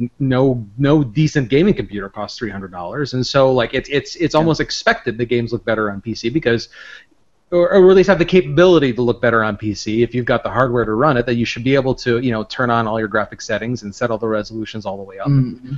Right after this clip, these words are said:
Speaker 1: You know, when you've got your four K monitor and, you know, you've got, uh, you know, you know, all, all, you know, all this, all this hardware, you should be able to take advantage of it.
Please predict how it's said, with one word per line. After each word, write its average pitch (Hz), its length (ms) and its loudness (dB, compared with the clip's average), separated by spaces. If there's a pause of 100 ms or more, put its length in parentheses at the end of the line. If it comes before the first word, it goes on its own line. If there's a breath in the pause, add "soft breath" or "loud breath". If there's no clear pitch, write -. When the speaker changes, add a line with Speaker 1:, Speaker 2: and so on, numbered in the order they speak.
Speaker 1:
You 147 100 2
know, 127 140 2
when 131 140 2
you've 123 100 0
got 127 180 2
your 135 120 -4
four 123 240 -2
K 131 180 0
monitor 113 480 -2
and, 135 160 -2
you 113 80 0
know, 110 60 -2
you've 117 340 -2
got, 104 320 -4
uh, 117 180 2
you 127 140 -4
know, 110 300 -6 (120)
you 123 360 -12
know, 110 200 -10 (840)
all, 113 140 2
all, 117 320 0
you 127 80 -4
know, 107 100 -4
all 117 260 2
this, 113 340 -10
all 131 120 2
this 135 160 -2
hardware, 147 340 2
you 127 120 -2
should 131 120 -6
be 135 60 0
able 131 160 -2
to 117 80 -6
take 120 120 -2
advantage 127 420 -4
of 98 120 -14
it. - 120 -20